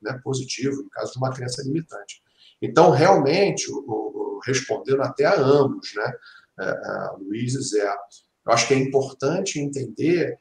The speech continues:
que não é só a pressão do dia a dia hoje, né? A origem tá lá atrás, mas uma vez identificando que existem essas pressões do hoje, somadas a essas crenças que foram criadas lá no passado,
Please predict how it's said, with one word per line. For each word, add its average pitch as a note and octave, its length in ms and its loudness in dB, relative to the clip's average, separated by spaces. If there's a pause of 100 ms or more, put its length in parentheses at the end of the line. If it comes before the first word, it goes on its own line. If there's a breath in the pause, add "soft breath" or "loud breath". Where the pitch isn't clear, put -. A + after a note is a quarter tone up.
(180)
que B2+ 400 -4
não E3+ 240 6
é F#3 160 4
só - 300 2
a - 120 -2
pressão D3 480 0
do C#3+ 160 0
dia C3+ 260 -2
a - 60 -6
dia A#2 340 -10 (200)
hoje, - 340 -16
né? G2+ 120 -12
A G#2 140 0
origem F#3 600 4
tá E3+ 160 0
lá E3+ 180 2
atrás, - 600 -4 (400 soft breath)
mas A#2 520 4
uma G#2+ 240 -8
vez D#3+ 280 -4
identificando B2 1000 -8
que B2+ 160 -16
existem D3+ 680 -4
essas E3 280 -4
pressões D3+ 540 -6
do C#3+ 180 -2 (100)
hoje, - 300 -4 (460 soft breath)
somadas C#3 840 2
a - 200 -6
essas C3 340 -6
crenças C#3+ 500 -6
que - 140 -12
foram C3+ 480 -2
criadas C#3 720 -2
lá D2 180 -2
no G#2 140 -4
passado, - 600 -4